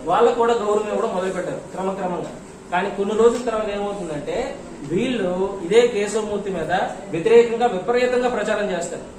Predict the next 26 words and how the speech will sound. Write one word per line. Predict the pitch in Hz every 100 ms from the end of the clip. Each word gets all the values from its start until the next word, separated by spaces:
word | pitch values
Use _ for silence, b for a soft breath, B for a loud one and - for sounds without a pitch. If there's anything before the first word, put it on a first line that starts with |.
| - -
అంటే | - 202 175
కేశవమూర్తి | 196 208 208 180
అమ్మాయిలతో | 170 185 190 190
తిరుగుతాడని, | 175 175 180 165 165 - - -
వాడు | 156
తాగుతాడని, | 151 160 190 190 180 170 165 - -
భార్యను | 170 190 190
కొడతాడని | 165 - 190 180 165 165 - - 151
భయంకరంగా | 170 226 233 233 220 226
నిందలు | 226 180 226 240
వేయడం | 220 233
మొదలు | 185 185
పెడతాడనమాట. | 185 - 160 151 135 - - - - -
కేశవమూర్తి | 214 220 220 214
విషయం | 185 190 208
ఏంటి | 208 185
అర్థం | 170 180
కాదు. | 160 139 - - - -
"అరే | 170 240
నాతో | 185 160 175
స్నేహితులుగా | - 156 190 214 214 214
ఉన్నారు, | 202 190 185 202 190 - - - 160
నేను | 156
స్నేహితులు | - 170 202 202
అనుకున్నాను, | 190 190 180 180 175
ఎంతెందుకు | 170 190 196